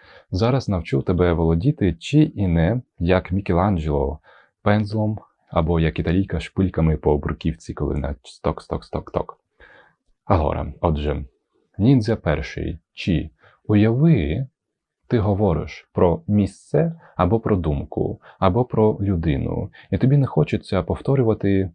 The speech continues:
щось п'ятсот разів. Так, наприклад, «Vado a Roma», «Penso a Roma», «Parlo di Roma», «Vivo a Roma», «Dormo a Roma», «Che noia», к-, «Яка скукота». Італієць скаже так: «Чи вадо», «Чи пенсо», «Чи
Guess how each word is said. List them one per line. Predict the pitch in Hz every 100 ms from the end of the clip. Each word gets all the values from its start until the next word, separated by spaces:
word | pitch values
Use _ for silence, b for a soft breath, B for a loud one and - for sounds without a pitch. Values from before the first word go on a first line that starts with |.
| -
щось | - 117 160 165 - _ _
п'ятсот | - 87 - -
разів. | 78 78 71 73 - -
Так, | 80 80
наприклад, | 78 80 76 71 B B -
«Vado | 80 95 117 -
a | 92
Roma», | 78 73 69 69
«Penso | 95 120 - 101
a | 82 85
Roma», | 80 143 69
«Parlo | - 113 120 110
di | 98 90
Roma», | 80 78 69 80 78
«Vivo | 101 127 110 -
a | 92
Roma», | 85 80 71 71
«Dormo | 73 110 117 113
a | 95 90
Roma», | 87 73 73 - - b b
«Che | - 82
noia», | 71 82 78 71 76 78 80
к-, | -
«Яка | 80 78 82
скукота». | - 82 78 - 71 - B B B B -
Італієць | 117 127 165 165
скаже | - 110 101 107
так: | 82 80 - _ _ _
«Чи | - 143 147 -
вадо», | 82 82 73 73 76 - _
«Чи | - 73 73 _ -
пенсо», | 87 78 - 85 78 -
«Чи | - 135